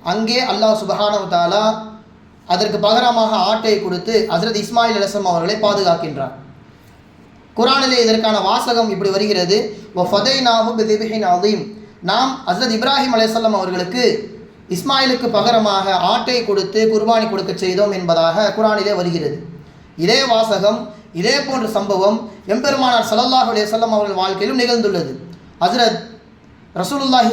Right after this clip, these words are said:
ஸல்லல்லாஹு அலைஹி வஸல்லம் அவர்களின் பாட்டனார் அப்துல் முத்தலிப் அவர்கள் என்ன செய்கிறார்கள்? "ஜம்சம் கிணறு எனக்கு கிடைத்து விட்டால் என் மகன்களில் ஒரு மகனை நான் பலியிடுகிறேன்" என்பதாக நேர்ச்சை செய்து விட்டார்கள்.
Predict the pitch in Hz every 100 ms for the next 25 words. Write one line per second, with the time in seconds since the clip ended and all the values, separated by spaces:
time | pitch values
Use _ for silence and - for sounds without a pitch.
0 | 226 220 233 233 220 208 247 233 240 226
1 | 208 196 175 190 214 214 196 170 170 170
2 | 175 233 208 208 240 202 180 175 220 214
3 | - - - - 202 254 220 214 202 196
4 | 220 233 - - - - 147 202 233 277
5 | 254 233 233 208 208 202 196 214 214 185
6 | - 196 196 196 - - 175 208 190 196
7 | 254 233 208 220 226 - - - - -
8 | - - - - - 202 220 214 220 262
9 | 240 220 175 220 240 220 208 220 202 185
10 | 175 170 240 226 233 233 220 196 185 175
11 | 175 180 220 -